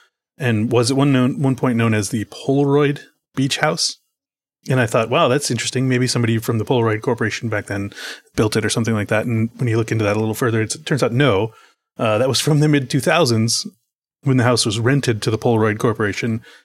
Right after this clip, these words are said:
and they essentially just threw celebrity and product placement laden beach parties there.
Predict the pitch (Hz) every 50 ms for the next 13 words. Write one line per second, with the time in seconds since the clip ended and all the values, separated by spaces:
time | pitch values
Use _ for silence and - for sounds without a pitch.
0 | _ - - 113 113 110 101 107 113 113 110 - - 131 - - 123 110 113 -
1 | - - 127 117 110 107 101 - - - 110 117 113 107 117 - 110 104 101 107
2 | 117 120 113 110 107 107 107 - - 131 107 110 113 - - - - 113 107 -
3 | - 117 113 110 110 104 101 107 101 95 110 - - - - 110 98 92 92 -
4 | - 104 104 - 120